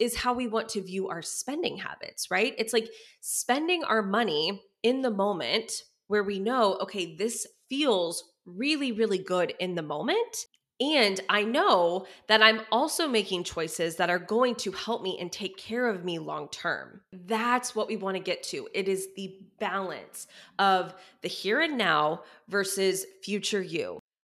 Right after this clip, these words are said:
But the ultimate goal, you guys, is to be spending our money in a way that feels good to us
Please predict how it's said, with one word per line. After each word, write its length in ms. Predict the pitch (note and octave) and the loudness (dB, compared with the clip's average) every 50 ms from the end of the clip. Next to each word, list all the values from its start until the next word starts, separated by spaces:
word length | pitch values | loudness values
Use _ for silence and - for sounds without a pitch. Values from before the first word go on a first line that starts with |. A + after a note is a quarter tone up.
| _ | _
But 160 | - A3 A3 A3+ | 2 2 2 0
the 140 | A3 A3 - - - | -6 -12 -16 -10 -6
ultimate 560 | B3+ C#4+ D4 C#4+ D4 - C#4+ C4+ B3+ - - | -4 -4 -4 -4 -4 -4 -2 -2 -2 -2 -2
goal, 220 | F#3+ G#3 G#3 A3 A3 | 0 4 6 6 6
you 160 | G3 E3+ E3 | 6 2 -2
guys, 540 | - - - - G1+ G1+ G1+ - - - - _ _ _ _ _ | -2 -2 -2 -2 -2 -4 -6 -8 -10 -10 -12 _ _ _ _ _
is 220 | G#3 A3+ G#3+ G#3+ | 0 0 0 -2
to 160 | - - A#3 G#3 | -2 -4 -4 -4
be 140 | G#3 G#3 | -4 -4
spending 640 | G3+ - - - - - A3 A#3 C4 C4+ D#4 D#4+ D#4 | -4 -4 -4 -4 -2 -2 -2 -2 0 0 -2 -2 0
our 180 | - A3 A3 G#3+ | 2 2 2 2
money 340 | G#3 G3 G3+ G3+ G3+ G3 G3 | 2 2 2 2 2 0 0
in 120 | F#3+ G3+ G3+ | 0 0 0
a 60 | G3 | 0
way 540 | F3+ D#3+ E3+ E3+ E3 E3 E3 E3+ E3+ E3+ - - - _ _ | 0 0 0 2 2 2 0 0 -2 -6 -10 -16 -20 _ _
that 220 | F#3+ F3 - - - | 2 2 2 -2 -6
feels 580 | - G3+ G3 F3+ E3 D#3 D#3 D3+ D#3 - - - _ _ _ _ _ _ | -4 -2 0 0 0 -2 -4 -6 -8 -10 -12 -12 _ _ _ _ _ _
good 240 | - A3 B3+ A#3+ A#3 | 4 4 4 4 2
to 240 | - - B3+ G#3 E3+ | -2 -2 -2 0 0
us 460 | - - A2 A#3 B3+ - - - - | 0 0 0 0 -2 -4 -6 -6 -8